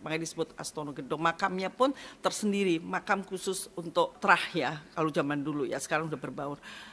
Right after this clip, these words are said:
Itu saya di gang itu kebanyakan Arab Madura. Dan mungkin satu-satunya di gang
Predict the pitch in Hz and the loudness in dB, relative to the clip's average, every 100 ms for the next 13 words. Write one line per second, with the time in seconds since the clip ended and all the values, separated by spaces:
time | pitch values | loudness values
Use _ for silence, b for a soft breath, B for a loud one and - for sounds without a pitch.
0 | B - 170 220 220 226 180 - 170 170 | B -8 -4 -2 0 0 0 2 0 0
1 | - - 247 - 196 160 160 165 - 214 | -8 -6 -6 -4 -2 -2 0 -4 -4 -4
2 | 240 240 - - - 180 220 - 180 165 | -2 -6 -14 -12 -6 -2 -2 -2 -4 -4
3 | 151 147 - - - - - - - - | -4 -6 -8 -12 -20 -20 -20 -20 -20 -20
4 | - - - - - - 170 185 180 285 | -20 -20 -20 -20 -20 -6 -2 -2 -2 -2
5 | 226 214 180 185 180 208 208 185 170 175 | -2 -2 -2 0 0 -2 -2 -4 4 4
6 | 175 | 4